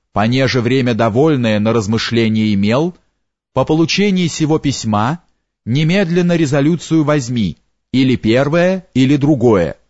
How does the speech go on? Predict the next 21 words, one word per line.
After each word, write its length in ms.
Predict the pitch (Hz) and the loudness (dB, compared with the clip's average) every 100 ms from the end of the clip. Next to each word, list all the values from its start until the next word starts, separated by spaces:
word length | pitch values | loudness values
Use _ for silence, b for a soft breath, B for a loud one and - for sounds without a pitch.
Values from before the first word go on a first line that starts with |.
| _ _ _ _ _ _ - | _ _ _ _ _ _ -4
И 120 | 113 | -2
буди 320 | 123 147 135 | 2 2 2
первое 460 | 131 143 139 131 127 | 0 0 2 2 2
возьмешь, 720 | 117 101 110 156 196 - - _ _ _ _ - | 2 0 0 0 0 -6 -12 _ _ _ _ -2
то 140 | 123 | 0
более 400 | 120 175 175 170 | 2 2 4 2
недели 480 | 156 151 120 160 165 | 0 -2 0 2 2
не 160 | 156 131 | 0 0
мешкай, 640 | 120 120 - 165 180 175 _ | 0 0 -2 -2 -2 -4 _
поезжай 540 | 123 139 131 101 139 127 | 0 2 0 0 0 0
сюда, 640 | - 120 98 107 160 - _ _ _ - | -2 -2 0 -2 -2 -8 _ _ _ -2
ибо 260 | 151 190 | 0 2
еще 320 | 202 180 - 165 | 0 0 -2 0
можешь 420 | 151 170 156 135 | 0 0 -2 -6
к 100 | 107 | -4
действам 560 | 117 147 139 131 139 | 0 0 -2 -4 -4
поспеть. 640 | 120 123 - 113 92 - - _ _ _ _ _ _ _ _ _ _ | -2 -4 -4 -2 -2 -4 -20 _ _ _ _ _ _ _ _ _ _
Буди 380 | 85 104 170 160 | -6 0 2 2
же 140 | 139 147 | 0 0
другое 500 | 143 131 196 214 131 | 0 2 2 2 2
возьмешь, 720 | 113 92 104 98 98 - | 0 0 0 0 -2 -8